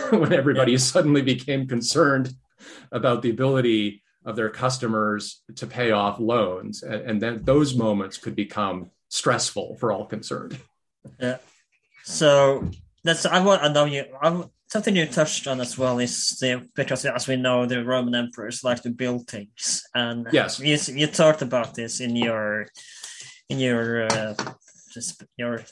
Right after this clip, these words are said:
Speaker 2: yeah, you talked about this in the video as well. And, uh,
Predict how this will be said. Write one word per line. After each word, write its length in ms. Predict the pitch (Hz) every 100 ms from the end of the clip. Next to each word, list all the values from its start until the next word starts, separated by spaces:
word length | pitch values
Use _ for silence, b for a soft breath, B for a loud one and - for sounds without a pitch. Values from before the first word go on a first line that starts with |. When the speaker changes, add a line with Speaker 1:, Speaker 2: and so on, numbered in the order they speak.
| _ _ -
Speaker 2:
yeah, 180 | 123 - _ _
you 100 | 123
talked 200 | 123 135
about 180 | 123 120
this 220 | 120 117
in 80 | 123
the 160 | 117 113
video 320 | 120 117 117
as 180 | 113 127
well. 320 | 123 117 - _ _ _ _ - _
And, 360 | 120 117 117 120
uh, 260 | 120 117